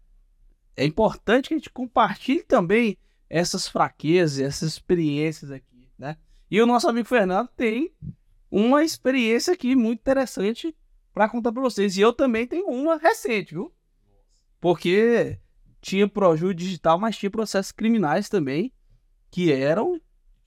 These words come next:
físicos. E eu vou, eu vou, eu vou pular pra você, Fernando, e já vou adiantar a história aqui. E envolve o nosso atual diretor de marketing, Homero Neto, Homero Silva, né?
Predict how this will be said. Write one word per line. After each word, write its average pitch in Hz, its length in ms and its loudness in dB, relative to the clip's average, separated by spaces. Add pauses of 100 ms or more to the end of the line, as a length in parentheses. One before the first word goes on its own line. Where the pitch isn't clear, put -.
(520)
físicos. 170 760 -2 (240)
E 151 80 -4
eu 226 160 6
vou, 254 380 0
eu 240 100 0
vou, 254 200 -2
eu 202 100 -6
vou 240 120 -14
pular 214 260 -4
pra 175 100 -4
você, 220 160 -4
Fernando, 170 340 0 (200)
e 220 80 -2
já 247 160 4
vou 254 240 4
adiantar 247 540 0
a 240 40 0
história 240 300 0
aqui. 143 320 -4 (420)
E 247 220 2
envolve 240 440 2
o 277 140 0
nosso 175 960 0 (100)
atual 165 400 2
diretor 170 440 0
de 156 120 -2
marketing, 139 680 -4 (400)
Homero 147 520 2
Neto, 160 460 -4 (380)
Homero 156 280 2
Silva, 190 440 0
né? - 120 -4